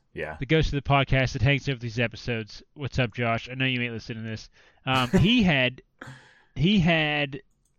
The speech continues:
Speaker 2: Dead Space on his year-end list, but did not have Resident Evil on his list.
Speaker 1: Yeah, like,
Speaker 2: So
Speaker 1: I,
Speaker 2: he went the other way
Speaker 1: I
Speaker 2: with
Speaker 1: don't
Speaker 2: this,
Speaker 1: get
Speaker 2: but
Speaker 1: it.
Speaker 2: I'm, I'm in agreement with you.
Speaker 1: Yeah.
Speaker 2: Um,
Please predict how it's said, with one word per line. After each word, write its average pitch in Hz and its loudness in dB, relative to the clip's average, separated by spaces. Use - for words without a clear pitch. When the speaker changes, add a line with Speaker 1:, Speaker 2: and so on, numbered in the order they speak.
Speaker 2:
Dead 139 2
Space 127 -4
on 131 -2
his 120 -2
year-end 120 -4
list, 113 -2
but 107 -8
did 120 2
not 117 0
have 110 -4
Resident 101 -8
Evil 101 -12
on 92 -12
his 90 -14
list. 92 -12
Speaker 1:
Yeah, 87 0
like, 98 -2
Speaker 2:
So 117 0
Speaker 1:
I, 123 4
Speaker 2:
he 160 4
went 160 -2
the 127 0
other 120 -2
way 104 -6
Speaker 1:
I 98 -2
Speaker 2:
with 95 0
Speaker 1:
don't 92 -2
Speaker 2:
this, 90 -8
Speaker 1:
get 73 -8
Speaker 2:
but 71 -10
Speaker 1:
it. 71 -12
Speaker 2:
I'm, 143 -2
I'm 135 -6
in 151 -4
agreement 120 -2
with 98 -14
you. 104 -8
Speaker 1:
Yeah. 78 -8
Speaker 2:
Um, 101 -6